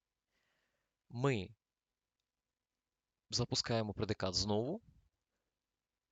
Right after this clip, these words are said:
і якщо ходів таких немає в існуючому рішенні, ми знову дивимось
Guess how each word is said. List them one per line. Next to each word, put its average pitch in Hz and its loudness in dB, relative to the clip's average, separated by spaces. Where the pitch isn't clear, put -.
і 147 -2
якщо 107 4
ходів 127 -2
таких - -4
немає 107 -2
в 90 0
існуючому 104 -2
рішенні, 226 -2
ми 143 2
знову 135 2
дивимось 110 0